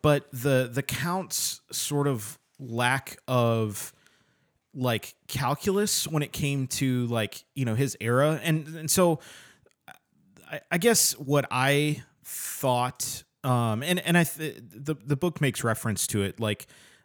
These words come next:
you know, it wasn't really apparent at that point in time, like, what the consequences would exactly be, but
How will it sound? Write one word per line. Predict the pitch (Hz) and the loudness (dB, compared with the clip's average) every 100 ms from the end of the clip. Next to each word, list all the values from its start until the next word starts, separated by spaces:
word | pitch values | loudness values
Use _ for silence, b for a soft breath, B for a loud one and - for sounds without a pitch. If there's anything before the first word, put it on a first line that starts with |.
| _ - | _ -2
you | 143 | 2
know, | 120 | 2
it | |
wasn't | 160 180 156 143 | 6 6 4 2
really | 139 135 | 4 4
apparent | 113 - 127 117 - | 2 0 -2 -2 -4
at | 104 | -2
that | 107 - | -4 -2
point | 120 98 | -6 -6
in | 98 | -6
time, | - 104 98 | -6 -4 -4
like, | 98 - | -6 -4
what | 101 107 - | -4 -4 -6
the | |
consequences | - 101 95 - - 104 - 104 95 | -8 -8 -6 -8 -4 -4 -4 -6 -4
would | 101 | -6
exactly | 90 90 101 98 - 95 82 | -6 -4 -4 -4 -8 -10 -8
be, | 104 98 113 131 B B B _ | -8 -4 -4 -6 B B B _
but | 156 143 | 2 2